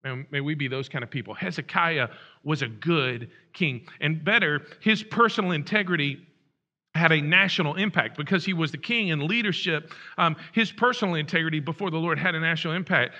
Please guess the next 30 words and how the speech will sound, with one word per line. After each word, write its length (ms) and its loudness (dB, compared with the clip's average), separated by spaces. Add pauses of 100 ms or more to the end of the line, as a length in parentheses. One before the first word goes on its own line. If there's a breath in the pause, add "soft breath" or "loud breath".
(120)
Now, 80 -2
that's 240 4
a 80 2
really 320 0
good 220 0
thing 160 0
to 60 -2
pray 260 4
for 240 -2
us 240 0
as 100 -2
we 120 0
get 140 -2
ready 160 2
for 120 -4
a 40 -2
presidential 540 -2
transition, 720 0 (220 loud breath)
as 140 -2
we 100 2
get, 260 -4
some 200 0
of 100 -2
you 180 0
are 120 2
facing 380 -2
other 200 -2
leadership 680 -2
transitions 580 -2
in, 120 0